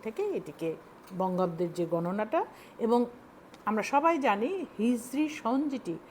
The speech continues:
এটা চাঁদের সঙ্গে মিল রেখে গণনা করা হয়।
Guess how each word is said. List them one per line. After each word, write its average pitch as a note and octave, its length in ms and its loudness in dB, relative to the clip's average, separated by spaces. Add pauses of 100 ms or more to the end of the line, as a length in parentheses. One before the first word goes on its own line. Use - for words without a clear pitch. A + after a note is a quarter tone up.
(120)
এটা G3+ 180 -2
চাঁদের A3 340 6 (360)
সঙ্গে D#3+ 400 -4 (1120)
মিল G#3+ 220 8
রেখে G3+ 320 4 (300)
গণনা F3+ 320 2
করা D#3 220 0
হয়। C#3 180 -8